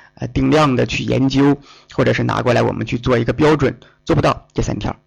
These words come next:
那怎么办呢？啊，我们下面呢，介绍两套区分的标准，两套标准。一套标准呢，是这个标准化的区分，另一套呢，是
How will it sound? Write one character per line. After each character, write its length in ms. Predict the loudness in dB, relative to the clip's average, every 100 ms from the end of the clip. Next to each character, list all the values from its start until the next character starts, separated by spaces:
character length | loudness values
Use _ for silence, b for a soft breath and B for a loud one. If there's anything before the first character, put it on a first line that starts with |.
| b b b
那 120 | -2
怎 160 | 0 0
么 80 |
办 260 | 0 0 0
呢？ 160 | -2 -4 _ _
啊， 240 | -14 -14 -16 B B
我 80 | -2
们 120 | -2
下 180 | 0 0
面 160 | 0
呢， 140 | -2 -8 b b
介 180 | -2 0
绍 140 | 0 0
两 260 | 2 2 2
套 260 | 0 0
区 220 | 0 -2 0
分 80 |
的 80 | 2
标 180 | 4 4
准， 160 | 2 -4 _ _ -18 -6
两 120 | -4
套 120 | 0
标 120 | 0
准。 160 | -2 -6 _ _ B B B B B
一 80 | 0
套 160 | 2
标 120 | 4 4
准 160 | 4
呢， 140 | 0 -2
是 160 | 0
这 120 | 0 2
个 120 | 2
标 200 | 4 2
准 160 | 2
化 160 | 0 0
的 80 | -2
区 160 | -4
分， 160 | -6 -6 _ 0
另 140 | 0
一 60 | 2
套 160 | 0
呢， 120 | -2
是 320 | -4 -2 -4